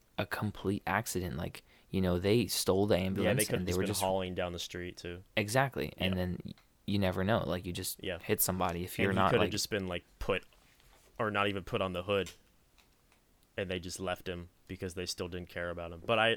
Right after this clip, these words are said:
Speaker 2: I really like the idea that they just took him to prison or to the asylum.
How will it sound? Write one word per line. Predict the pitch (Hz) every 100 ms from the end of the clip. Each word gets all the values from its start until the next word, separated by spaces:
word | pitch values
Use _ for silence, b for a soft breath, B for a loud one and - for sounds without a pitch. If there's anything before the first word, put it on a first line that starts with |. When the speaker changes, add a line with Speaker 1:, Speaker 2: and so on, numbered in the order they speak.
| -
Speaker 2:
I | 107
really | 110 107 107 101
like | 95 92 90 -
the | 92
idea | 87 85 90 85
that | 85 85 - _ _ _ _ _ _ _ _ _
they | 104 98
just | 98 -
took | 101 98
him | 92 87 - - _ _ _
to | - 98
prison | 98 90 87 85 _ _ - 95
or |
to | 95
the | 92
asylum. | 92 90 90 87